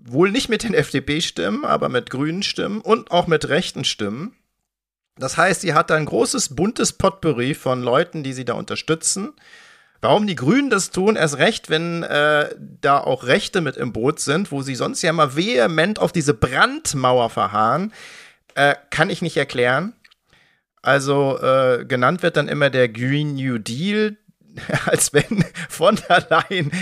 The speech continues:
den retten würde. Also die macht eher einen Brown New Deal.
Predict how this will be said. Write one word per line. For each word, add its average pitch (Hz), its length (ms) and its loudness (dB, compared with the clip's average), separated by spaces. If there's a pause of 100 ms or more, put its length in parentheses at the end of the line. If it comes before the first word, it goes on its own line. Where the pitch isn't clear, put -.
den 170 440 0
retten 131 640 0
würde. 156 560 2
Also 135 280 0
die 131 220 -4
macht - 360 0
eher 135 280 2
einen 123 320 0
Brown 147 360 2
New 107 180 -4
Deal. 107 440 -2